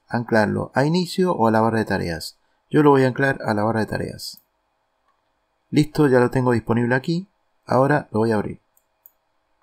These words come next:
Bien, una vez que se abre el administrador de tareas,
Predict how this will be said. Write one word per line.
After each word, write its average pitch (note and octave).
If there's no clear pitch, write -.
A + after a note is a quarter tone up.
Bien, -
una F3
vez F3
que D3
se C#3+
abre D#3+
el G#2
administrador G#2
de B2
tareas, E3